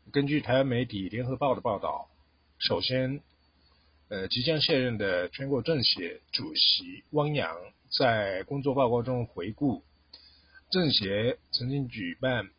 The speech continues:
台湾光复七十五周年和海峡论坛、两岸基层治理论坛等，以及加强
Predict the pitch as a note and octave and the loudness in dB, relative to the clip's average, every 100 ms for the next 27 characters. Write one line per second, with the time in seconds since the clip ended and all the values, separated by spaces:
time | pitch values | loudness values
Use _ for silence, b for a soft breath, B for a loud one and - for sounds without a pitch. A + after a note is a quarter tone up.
0 | - - G#2 B2+ C#3 C#3 C#3 C#3+ C#3+ A#2+ | -20 -10 -4 0 2 0 4 4 4 -2
1 | B2 - C#3+ C3+ F2+ A2+ C#3 C#3 A2 E2 | -4 -2 -2 -2 -4 -2 0 0 -2 -4
2 | E2+ G2+ - _ _ - F2 - - - | -8 -12 -18 _ _ -10 -8 -8 -10 -8
3 | G2+ A#2 C#3+ B2+ - E2 D#2+ E2+ G#2+ _ | -4 0 0 0 -2 -6 -6 -10 -18 _
4 | b b b b b b b b A2 G2+ | b b b b b b b b 2 4
5 | B2+ A2+ C3+ C#3 - F#2 - - F3+ D#3+ | 2 2 2 2 0 -4 -6 -2 0 2
6 | G#2+ F2+ B2+ C3 G2 G2+ A2 D#3 _ _ | 0 -2 -2 -2 -2 -4 -4 -8 _ _
7 | _ _ _ - F#2+ - A2 C#3 C#3 - | _ _ _ -8 -6 -4 -2 2 2 0
8 | F#2 G2+ | -4 -6